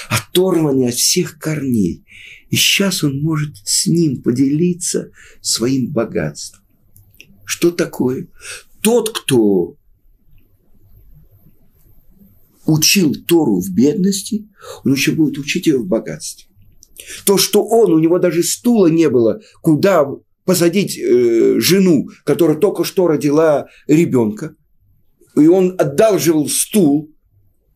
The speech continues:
и не знал, как дожить до следующей зарплаты. В Иерусалиме в его руках был гмах, и сколько он одалживал денег, за скольких людей он выплачивал суды, которые они брали,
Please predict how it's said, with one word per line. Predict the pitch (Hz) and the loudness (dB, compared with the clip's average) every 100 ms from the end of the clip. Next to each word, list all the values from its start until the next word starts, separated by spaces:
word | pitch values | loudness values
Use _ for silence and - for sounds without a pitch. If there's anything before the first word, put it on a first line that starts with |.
| _ _ _ | _ _ _
и | 170 160 151 151 143 139 135 | 2 4 4 2 2 2 0
не | 147 160 | 2 2
знал, | 160 185 190 165 | 2 2 0 0
как | 185 139 | -2 0
дожить | 147 147 190 127 - - - | 0 0 -2 -4 -10 -20 -2
до | 143 175 | 2 2
следующей | - 185 185 156 156 | 2 2 2 2 0
зарплаты. | 147 127 - 120 113 147 147 - - - | 0 -2 0 -2 -2 -6 -14 -18 -14 0
В | |
Иерусалиме | 175 180 185 202 277 254 220 185 | 2 2 2 2 2 2 0 0
в | |
его | 143 185 196 | -2 0 2
руках | 190 190 202 156 | 2 0 -2 0
был | 196 170 | 0 2
гмах, | 165 202 247 226 - - - - | 2 2 2 -2 -8 -20 -20 -2
и | 185 185 | 0 0
сколько | - 214 202 208 | 2 2 2 2
он | 196 | 0
одалживал | 196 190 185 175 196 | 0 0 0 0 0
денег, | 170 196 226 226 214 - - | 2 0 2 0 -2 -8 -6
за | - 208 | -2 0
скольких | 214 190 180 170 | 0 0 -2 -2
людей | 190 196 196 | 0 2 2
он | |
выплачивал | 190 196 202 202 196 190 190 | 2 2 2 0 0 -4 -2
суды, | 170 190 180 | -2 0 0
которые | 190 190 190 190 | 0 0 2 2
они | 190 196 | 0 -2
брали, | 165 196 220 233 214 | 2 2 2 -2 -8